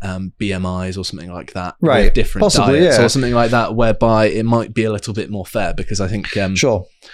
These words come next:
Speaker 2: But the point
Speaker 1: there
Speaker 2: is,
Speaker 1: might
Speaker 2: though, I
Speaker 1: be
Speaker 2: mean,
Speaker 1: a
Speaker 2: the point is we could all do with applying ourselves a little bit more with what
Speaker 1: Mm-hmm.
Speaker 2: we eat anyway. Um, but like, i-, i-,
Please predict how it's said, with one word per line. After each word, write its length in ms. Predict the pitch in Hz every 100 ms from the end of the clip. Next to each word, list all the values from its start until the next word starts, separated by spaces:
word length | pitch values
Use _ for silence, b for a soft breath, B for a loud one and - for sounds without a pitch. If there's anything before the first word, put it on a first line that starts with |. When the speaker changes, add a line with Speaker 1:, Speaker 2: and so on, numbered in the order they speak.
| B
Speaker 2:
But 80 | 202 -
the 20 |
point 160 | 226
Speaker 1:
there 80 | 160
Speaker 2:
is, 120 | 165 110
Speaker 1:
might 80 | 131
Speaker 2:
though, 80 |
I 60 | 123
Speaker 1:
be 160 | 120 107
Speaker 2:
mean, 160 | 110 -
Speaker 1:
a 40 |
Speaker 2:
the 80 | 135
point 200 | 165 131
is 100 | 123
we 60 | 135
could 120 | 131
all 200 | 139 139
do 180 | 139 127
with 180 | 123 - _ _ -
applying 380 | 127 - 120 117
ourselves 380 | 117 131 120 113
a 40 |
little 160 | 117 110
bit 100 | 107
more 160 | 110
with 140 | 113 120
what 60 |
Speaker 1:
Mm-hmm. 60 | 107
Speaker 2:
we 40 | 117
eat 100 | 107
anyway. 560 | 107 131 95 82 101 - B B B
Um, 420 | 120 123 120 117
but 400 | 123 131 131 - - _ _ _ _ -
like, 260 | 151 135 139 -
i-, 60 |
i-, 80 | 147